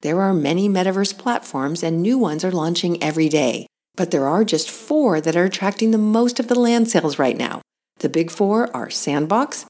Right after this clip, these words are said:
Decentraland, Crypto Voxels, and Somnium.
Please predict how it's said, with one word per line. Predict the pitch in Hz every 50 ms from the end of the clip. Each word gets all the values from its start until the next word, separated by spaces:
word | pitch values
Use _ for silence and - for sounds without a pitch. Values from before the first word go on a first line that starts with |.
| _ _ _
Decentraland, | 151 139 143 143 - - - 190 226 226 - 190 170 151 147 143 151 170 208 220 - - _ _ _ _
Crypto | - - - 277 277 - 262 254
Voxels, | 226 262 247 254 247 247 - 220 214 226 220 - - - -
and | 220 220 220 226 240 240 -
Somnium. | - - - 160 143 135 120 - - - - -